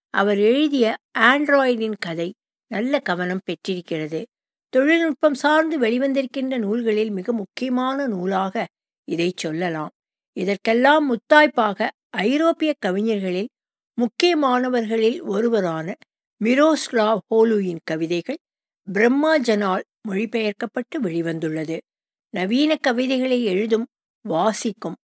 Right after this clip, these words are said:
அனைவரும் வாசிக்க வேண்டிய முக்கியமான நூல் இது. ட்ரங்க் பெட்டி கதைகள். ஜீவ கரிகாலனின் முதல் சிறுகதை தொகுப்பு.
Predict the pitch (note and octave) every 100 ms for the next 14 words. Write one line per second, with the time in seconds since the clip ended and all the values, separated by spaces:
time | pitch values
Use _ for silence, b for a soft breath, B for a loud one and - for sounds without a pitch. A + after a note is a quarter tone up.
0 | - D#3+ F3+ C4+ D#4 D#4 D4+ G#3+ E3+ E3
1 | G#3 - A3+ B3 D4 D#4+ A3 _ _ _
2 | - F#3+ - B3 A#3 A3+ A#3 C#4 D4 F3
3 | F3 F#3+ E3 D#3+ E3 D#3+ _ _ _ -
4 | D4 E4 F4 B3+ A3+ - A#3+ G3+ E3+ E3+
5 | E3+ F3+ _ _ _ _ - B3 C#4 G#4
6 | G#4+ E4 B3+ B3 B3+ B3 A#3 G#3+ G3+ F#3
7 | A3+ D#4 - G#3 A3 A3 G#3 G3+ D#3 D#3
8 | - F3